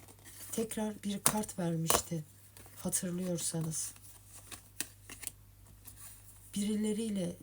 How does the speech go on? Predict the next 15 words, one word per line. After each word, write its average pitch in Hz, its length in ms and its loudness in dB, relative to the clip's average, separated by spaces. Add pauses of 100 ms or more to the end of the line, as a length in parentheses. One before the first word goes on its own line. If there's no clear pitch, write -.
demiştim, 165 560 2
iki 175 240 -4
arkadaşından 160 800 0 (300)
destek 170 520 6
alıyor 160 420 2
diye. 147 280 0 (1000)
Çünkü 233 500 2 (420)
duyguları 208 560 4
dolmuş 202 400 2
taşmış. - 500 -4 (440)
Tek 214 260 -2
başına 196 500 2 (760)
halledemediğini 196 760 4
fark 196 320 -4
etmiş. 190 460 -6